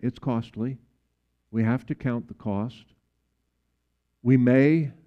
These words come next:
risk our reputation. We may risk all the stuff that we have in this world. We may even find that our own lives are at risk.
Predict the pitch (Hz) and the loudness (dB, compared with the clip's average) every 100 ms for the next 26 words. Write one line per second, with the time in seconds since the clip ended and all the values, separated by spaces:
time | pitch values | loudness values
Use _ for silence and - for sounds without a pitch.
0 | _ _ _ _ _ _ - 135 165 - | _ _ _ _ _ _ 2 6 6 2
1 | 139 127 135 135 135 131 135 135 - 160 | -2 0 0 0 -2 0 2 2 -2 -8
2 | 165 123 120 123 135 139 127 - _ _ | -4 0 2 4 4 4 0 -10 _ _
3 | 117 143 156 - - - _ _ 107 139 | 4 6 4 0 -14 -20 _ _ 2 4
4 | 147 135 - - - - 135 143 - - | 4 2 0 -8 -16 2 4 4 0 -2
5 | 139 131 135 120 123 127 135 139 135 135 | -2 4 4 4 2 2 2 2 2 0
6 | - 127 131 160 - - - 147 147 143 | 0 0 2 0 -4 -18 4 6 8 8
7 | 156 170 170 147 143 - 151 156 160 143 | 8 10 8 6 2 2 2 2 4 4
8 | 135 135 139 143 120 120 143 185 147 160 | 6 6 6 6 6 8 8 6 6 6
9 | 143 147 127 139 170 - - | 6 4 4 6 6 2 -12